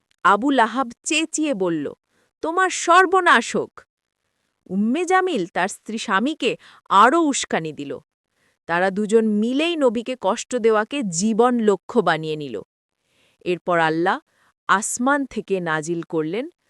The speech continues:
সূরা লাহাব, একটি সম্পূর্ণ সূরা, যেখানে একসাথে স্বামী স্ত্রী দুজনকেই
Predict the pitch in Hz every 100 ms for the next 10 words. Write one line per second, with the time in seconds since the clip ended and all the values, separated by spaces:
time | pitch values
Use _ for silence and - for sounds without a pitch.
0 | _ - - 190 185 175 170 - 160 131
1 | 160 _ _ _ - 175 - 214 - 214
2 | 233 - 294 294 294 285 220 190 240 -
3 | _ _ - 185 240 294 277 - 247 -
4 | - 302 277 302 - 247 220 262 - -
5 | 262 262 180 233 262 349 359 349 233 165